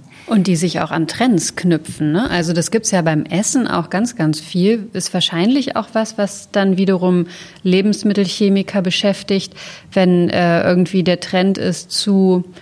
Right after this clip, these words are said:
keine Ahnung, mehr, äh, püriertem. Also diese Smoothie, ähm, dieser Smoothie-Trend, der kam ja irgendwann mal auf.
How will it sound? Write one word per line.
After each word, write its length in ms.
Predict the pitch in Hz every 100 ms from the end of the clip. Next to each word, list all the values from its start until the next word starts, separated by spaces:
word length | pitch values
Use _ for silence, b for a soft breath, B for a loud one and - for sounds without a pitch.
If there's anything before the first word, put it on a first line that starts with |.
| B B -
keine 240 | 190 180
Ahnung, 320 | - 180 180 165
mehr, 580 | 185 185 190 185 185 180
äh, 180 | 185 175
püriertem. 800 | 165 - 202 185 240 254 170 160
Also 220 | 151 170
diese 280 | 170 170 175
Smoothie, 720 | 160 196 226 247 202 190 175 175 B B B
ähm, 680 | 202 180 170 165 165 151 -
dieser 260 | 175 175 175
Smoothie-Trend, 840 | - 226 254 190 - 170 160 147 -
der 100 | 170
kam 280 | - 190
ja 120 | 196 160
irgendwann 400 | 180 170 175 170
mal 220 | 160 -
auf. 360 | 175 180 226